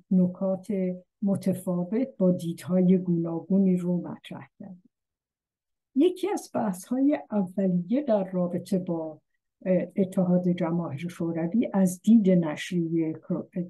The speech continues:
کریتیک تضادهای ذاتی نظامی بود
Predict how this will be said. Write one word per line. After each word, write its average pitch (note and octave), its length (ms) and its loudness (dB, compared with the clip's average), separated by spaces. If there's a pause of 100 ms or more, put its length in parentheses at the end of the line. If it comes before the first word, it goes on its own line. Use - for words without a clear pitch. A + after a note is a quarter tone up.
کریتیک F3 520 0 (640)
تضادهای A3+ 1200 4
ذاتی F#3+ 1160 4 (340)
نظامی F#3+ 600 4
بود F3 280 -8